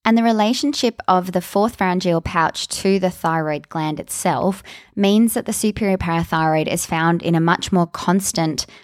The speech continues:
position than the inferior parathyroid gland. The inferior parathyroid gland originates from the third pharyngeal pouch, so starts higher but has to descend further to become the inferior parathyroid.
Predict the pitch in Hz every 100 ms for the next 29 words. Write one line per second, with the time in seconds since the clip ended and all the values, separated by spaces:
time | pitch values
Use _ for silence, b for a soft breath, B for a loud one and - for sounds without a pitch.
0 | B 175 160 156 - 147 151 151 151 -
1 | 190 202 - 156 143 143 - 143 139 -
2 | 135 135 135 - 80 - - - - _
3 | _ _ _ _ _ _ _ _ _ _
4 | _ 214 - 254 339 359 254 190 170 160
5 | 165 156 165 156 151 151 165 - 175 180
6 | 190 156 - - 165 160 - - 220 233
7 | 247 226 170 151 147 151 143 143 139 107
8 | - - B B - 190 - 196 202 -
9 | - - 185 196 175 139 - - 185 175
10 | 196 - 190 185 - 165 151 156 - -
11 | - 180 180 180 139 151 - - 165 165
12 | 160 156 - 170 190 196 156 139 135 139
13 | - 143 139 - 147 139 113 -